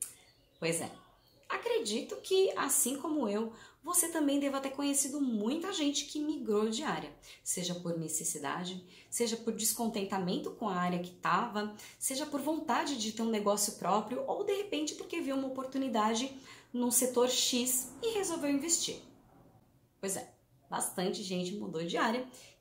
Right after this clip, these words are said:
e eu também acabei entrando nessa onda. Resolvi migrar de área agora já no fim da pandemia e estou saindo da área da saúde e entrando pra área de negócios.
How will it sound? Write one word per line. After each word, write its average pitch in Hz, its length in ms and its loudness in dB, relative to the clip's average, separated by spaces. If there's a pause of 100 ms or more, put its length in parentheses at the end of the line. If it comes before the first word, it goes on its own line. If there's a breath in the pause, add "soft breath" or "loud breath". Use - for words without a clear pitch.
e 339 120 6
eu 214 160 6
também 202 460 0 (100)
acabei 180 360 0
entrando 185 420 0
nessa 190 340 2
onda. - 320 -2 (400 soft breath)
Resolvi 269 440 2
migrar 269 340 2
de 190 140 -2
área 190 320 0 (200 loud breath)
agora 208 520 4
já 202 200 2
no 202 460 2 (600)
fim 415 280 -2
da 339 100 2
pandemia 208 680 0 (400 soft breath)
e 311 80 2
estou - 320 2
saindo 247 380 2
da 214 100 0
área 202 160 0
da 233 120 -2
saúde 254 460 0 (240 loud breath)
e 220 160 0
entrando 175 400 -4
pra - 200 -4
área 160 160 -2
de 165 160 -2
negócios. - 760 -2